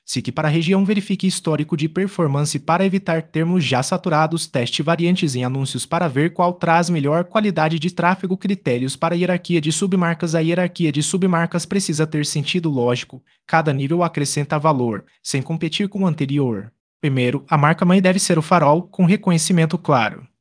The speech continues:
Em seguida, submarcas que acrescentam funções, geografias ou linhas de produto. Evite criar muitos níveis que confundam o usuário ou diluam a identidade.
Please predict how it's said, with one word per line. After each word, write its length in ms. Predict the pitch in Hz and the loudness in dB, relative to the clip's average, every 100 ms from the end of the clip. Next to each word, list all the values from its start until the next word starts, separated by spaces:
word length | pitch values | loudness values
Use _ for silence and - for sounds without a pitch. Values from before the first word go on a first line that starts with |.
| _ _ | _ _
Em 60 | 131 | -2
seguida, 560 | - 147 165 180 202 202 | 0 2 4 2 0 -2
submarcas 580 | - 185 160 156 175 - | -2 2 4 4 2 0
que 120 | 196 | 0
acrescentam 560 | 190 180 - 226 220 | 2 2 2 2 2
funções, 760 | 190 170 160 - 165 165 - _ | 2 2 2 2 2 2 0 _
geografias 720 | 156 190 196 190 180 202 185 | 2 4 4 4 2 4 2
ou 120 | - | 0
linhas 240 | 156 190 185 | 4 6 6
de 100 | 185 | 4
produto. 580 | 190 151 135 113 - - _ _ _ | 2 0 2 -2 -4 -18 _ _ _
Evite 300 | 135 127 156 | -4 -2 0
criar 320 | 190 214 180 156 | 0 4 4 4
muitos 460 | 131 151 160 160 | 2 0 -2 -2
níveis 340 | 156 180 185 - | 2 2 2 0
que 100 | 196 | -4
confundam 580 | 202 196 - 151 151 | -2 -2 -2 0 2
o 40 | 160 | 2
usuário 480 | 165 156 143 151 156 | 2 4 4 4 2
ou 100 | 180 | 2
diluam 380 | 170 165 165 170 | 2 2 2 2
a 80 | |
identidade. 760 | 151 151 156 208 147 110 107 - | 0 0 0 0 2 0 -2 -14